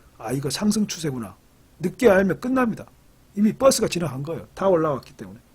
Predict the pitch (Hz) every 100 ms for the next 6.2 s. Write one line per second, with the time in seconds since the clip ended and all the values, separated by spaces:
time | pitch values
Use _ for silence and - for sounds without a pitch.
0 | _ _ _ _ 202 214 269 214 - _
1 | - 202 220 165 160 208 180 175 170 123
2 | 151 190 160 135 98 - _ _ _ _
3 | _ _ _ _ - 202 254 262 214 -
4 | - 135 127 107 - _ _ _ _ _
5 | _ _ _ - 147 143 185 185 156 110
6 | -